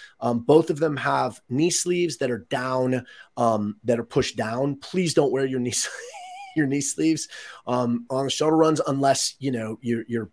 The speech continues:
you know, old and bone on bone, like, like me. But, but in general, um, you know, that you're gonna blow up your quads and, and it, it's just not very comfortable. Um, so have 'em there,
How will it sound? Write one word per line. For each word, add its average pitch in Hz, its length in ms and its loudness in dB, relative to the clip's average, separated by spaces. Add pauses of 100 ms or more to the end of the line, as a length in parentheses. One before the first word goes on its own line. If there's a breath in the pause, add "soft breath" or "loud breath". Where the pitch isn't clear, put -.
(120)
you 110 180 -8
know, 98 220 -12 (120)
old 131 400 0
and 107 140 -8 (100)
bone 120 220 -2
on 113 140 -4
bone, 127 480 -2
like, 110 260 -12
like 101 160 -12
me. 131 260 -4 (340 loud breath)
But, 143 260 8 (260 loud breath)
but 156 140 6
in 156 120 6
general, 147 540 6
um, 113 340 -2 (220)
you 127 140 0
know, 110 240 -2 (220)
that 131 360 -2
you're 143 140 -4
gonna 156 160 2
blow 135 260 4
up 131 100 -6
your 120 100 -6
quads 113 560 -4
and, 104 280 -10
and 107 160 -8
it, 107 140 -8
it's 113 200 -6
just - 180 -6
not 117 180 -6
very 104 160 -8
comfortable. 87 720 -10 (300 loud breath)
Um, 110 240 -2
so 139 260 0
have 170 380 2
'em 175 160 2
there, 147 380 0